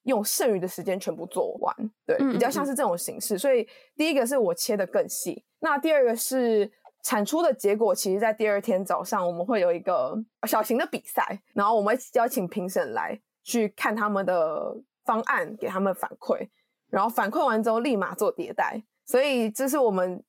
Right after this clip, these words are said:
Speaker 1: 另外一个新的机制，因为我们发现迭代其实是很重要的。如果只是给完反馈就没有下一步的话，
Speaker 2: 嗯。
Speaker 1: 其实大家就会放掉了。对，
Speaker 2: 嗯。
Speaker 1: 然后就觉得，“哦，我完成了。”但是重点应该要是，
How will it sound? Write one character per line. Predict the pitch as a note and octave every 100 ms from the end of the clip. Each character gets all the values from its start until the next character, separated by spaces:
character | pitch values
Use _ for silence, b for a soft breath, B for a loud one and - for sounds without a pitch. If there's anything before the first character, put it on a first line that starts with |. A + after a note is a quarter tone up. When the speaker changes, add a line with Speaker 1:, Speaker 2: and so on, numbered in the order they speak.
| -
Speaker 1:
另 | C4 A#3+
外 | A3+
一 | G#3+
个 | G3
新 | - G#3
的 | G#3 F3+
机 | - A3
制， | G#3+ G#3 F3+ -
因 |
为 | B3+
我 | G#3+
们 | F#3
发 | G#3
现 | A3+ B3 G#3
迭 | B3+ B3+
代 | D#4+ C4
其 | G#3+
实 | G#3
是 | A#3+
很 | -
重 | G3 E3+
要 | F#3 C3+
的。 | - - _ -
如 | B3+
果 | F4 F#3
只 | F3
是 | F#3+ B3
给 | A#3+ F#3
完 | F3+
反 | F#3 F3+
馈 | A3+
就 | G#3
没 | G#3+
有 | F3
下 | F3+ F#3+
一 | F3+
步 | G3
的 | F3+
话， | G#3+ F#3+
Speaker 2:
嗯。 |
Speaker 1:
其 | G3+
实 | F#3+ G3 A3+ b b -
大 | C4+
家 | C4 B3 A#3 A#3+ _
就 | D4+
会 | C#4+
放 | - A#3+ F#3+
掉 | G3+ A#2+
了。 | - A3+ _ _ -
对， | - A3 F#3+
Speaker 2:
嗯。 |
Speaker 1:
然 | F#3+
后 | G#3+
就 | B3
觉 | C4+
得 | C#4
，“哦， | G4
我 | D#4+
完 | B3+ C#4+
成 | B3 A3+
了。” | A#3 E3+
但 | C#4 D4
是 | D#4+ C4+
重 | F4 C4
点 | G3
应 | G#3+
该 | A#3 A#3+
要 | A#3
是， | A3+ A#3+ A3